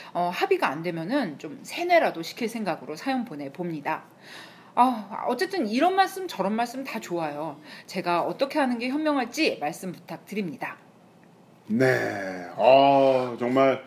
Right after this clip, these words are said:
Speaker 2: 어, 대단한 사연이었습니다.
Speaker 1: <laughs>
Speaker 2: 이분은 워드 프로세서 일 급,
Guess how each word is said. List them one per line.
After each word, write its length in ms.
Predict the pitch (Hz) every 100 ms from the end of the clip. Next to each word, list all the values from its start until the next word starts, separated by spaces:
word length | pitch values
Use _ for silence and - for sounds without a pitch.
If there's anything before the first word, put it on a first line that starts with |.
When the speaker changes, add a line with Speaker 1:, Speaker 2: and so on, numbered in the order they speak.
| - - - - _ -
Speaker 2:
어, 120 | 113
대단한 380 | 135 139 156 147
사연이었습니다. 800 | 143 143 131 110 - 104 101 98 - - - - - -
Speaker 1:
<laughs> 240 | 392 392 -
Speaker 2:
이분은 760 | 180 196 202 202 185 165 151 143
워드 460 | 147 180 190 208
프로세서 580 | - 208 190 196 - 190
일 240 | 190 247 269
급, 360 | 226 - -